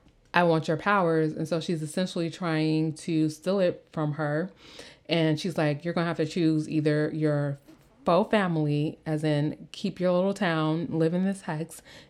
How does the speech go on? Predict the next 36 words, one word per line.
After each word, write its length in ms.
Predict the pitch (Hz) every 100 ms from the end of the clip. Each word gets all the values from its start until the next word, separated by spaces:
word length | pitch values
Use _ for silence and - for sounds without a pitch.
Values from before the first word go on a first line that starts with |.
| -
and 320 | 156 151 151
keep 240 | - 185
Vision 600 | 160 185 170 165 160 160 151
and 240 | 151 156
your 120 | 156
kids 680 | 151 190 165 160 - - - _ - _ -
that 260 | 170 160 196
you 80 |
made 240 | 170 160 165
up, 380 | 147 143 151 -
or 680 | 190 185 165 160 160 175 - _ _ _
save 340 | - 185 165
all 140 | 165 151
these 180 | 151 151
people." 480 | 190 151 151 185 - _ _ _ _ _ _ -
So 140 | - 170
of 60 |
course 160 | 165 190
they 60 | 196
have 80 |
a 60 | 180
fight. 480 | 180 202 190 185 - - - _ -
Um, 300 | 170 165 165
Wanda's 420 | 170 175 175 170
very 220 | 175 170
smart. 400 | 170 180 170 165
She 120 | -
quickly 420 | - - 180 185 175
learns 500 | 170 165 165 160 160
about 440 | 165 160 160 156
the, 240 | - 165 -
um, 580 | 156 156 151 151 151 143 _ _ _ _ _ _ _ _ _ _ _ _ _ - -
what 240 | 185 175 170
is 140 | 156
it 300 | 165 160 156
called? 580 | - 175 151 151 147 -